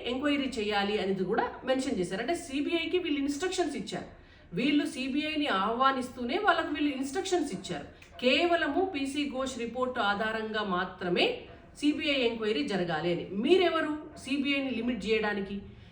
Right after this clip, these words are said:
కాళేశ్వరంలో జరిగినటువంటి అవినీతిని బేస్ చేసుకొని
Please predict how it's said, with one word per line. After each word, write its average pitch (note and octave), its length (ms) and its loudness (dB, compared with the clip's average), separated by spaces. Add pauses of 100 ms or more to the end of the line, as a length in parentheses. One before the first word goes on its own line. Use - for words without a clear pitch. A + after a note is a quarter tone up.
(160)
కాళేశ్వరంలో D4 720 4
జరిగినటువంటి C4+ 720 0
అవినీతిని C4 520 0
బేస్ A#3+ 420 -2
చేసుకొని B3 640 -2